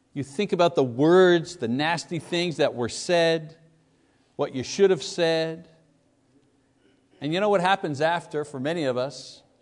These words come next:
You know that sick feeling you have in your stomach, the anger, the frustration, the sadness that that conflict has brought you? And then, out of nowhere, a day later, a couple of days later, you receive an email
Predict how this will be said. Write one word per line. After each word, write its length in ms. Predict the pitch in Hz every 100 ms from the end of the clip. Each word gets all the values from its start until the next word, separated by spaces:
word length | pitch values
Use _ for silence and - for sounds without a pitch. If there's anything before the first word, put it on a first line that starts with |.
| _ _ _
You 80 | 147
know 100 | 165
that 200 | 160 -
sick 480 | - - - 196 196
feeling 540 | - 185 196 190 190
you 140 | 180 160
have 480 | 127 175 170 170
in 100 | 160
your 100 | 139
stomach, 640 | 117 - - 175 165 160 160
the 180 | 117
anger, 560 | 139 165 180 170 160 160
the 100 | 117
frustration, 840 | - 123 - - 170 165 - 156
the 80 | 107
sadness 800 | - - 165 160 160 151 151 147
that 180 | 131 113
that 220 | 143 143
conflict 640 | - 156 151 - 147 143 -
has 180 | 120
brought 380 | - 139 139 -
you? 260 | 165 165 160 _ _ _ _ _ _ _ _ _ _ _ - -
And 200 | 180 196
then, 600 | 180 269 269 240 240 214 - -
out 140 | 190
of 100 | 180
nowhere, 580 | 202 233 226 202 208 214
a 80 | 180
day 240 | 151 185
later, 280 | 180 190 196
a 40 |
couple 220 | 165 185 190
of 80 |
days 260 | 175 175 151
later, 300 | 165 180 175 - -
you 160 | 175 208
receive 480 | 208 202 226 233 196
an 140 | 202
email 760 | 214 269 262 202 151 120 107